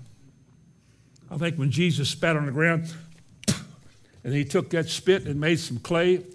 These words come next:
and then packed it in somebody, I don't think there was any healing power in that.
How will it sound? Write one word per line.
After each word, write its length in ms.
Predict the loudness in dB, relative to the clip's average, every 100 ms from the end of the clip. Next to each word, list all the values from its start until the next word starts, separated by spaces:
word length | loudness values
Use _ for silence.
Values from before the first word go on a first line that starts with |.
| -8
and 100 | -4
then 160 | -4 -4
packed 400 | -4 -4 -4 -4
it 80 |
in 140 | -4 -4
somebody, 360 | -4 -4 -4 -6 -10 -2
I 100 | 0
don't 160 | 0
think 220 | -2 -2
there 80 | -2
was 140 | -2 -2
any 200 | -2 -2
healing 380 | -2 -2 -2
power 340 | -4 -4 -4 -4
in 140 | -6
that. 200 | -8 -14